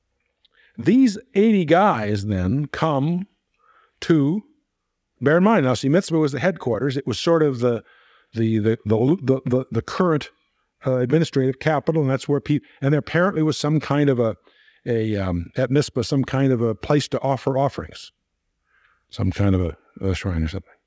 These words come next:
So they came to, uh, to, uh, with offerings and incense in their hand to bring them to the house of the Lord.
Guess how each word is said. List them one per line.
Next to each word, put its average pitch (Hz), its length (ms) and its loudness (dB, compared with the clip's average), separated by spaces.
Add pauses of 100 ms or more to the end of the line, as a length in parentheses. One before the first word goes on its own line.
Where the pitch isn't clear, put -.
(600)
So - 140 -4
they 160 160 4
came 208 380 2
to, 151 280 -2
uh, 139 220 -4
to, 143 340 0
uh, 127 140 -4
with 123 220 -2
offerings 185 600 2
and 151 200 0
incense 165 540 2
in 147 80 0
their 202 160 4
hand 143 320 0
to 147 80 0
bring 196 260 4
them 214 200 2
to 233 180 0
the 233 80 2
house 285 400 0
of 247 80 0
the 240 100 2
Lord. 240 500 0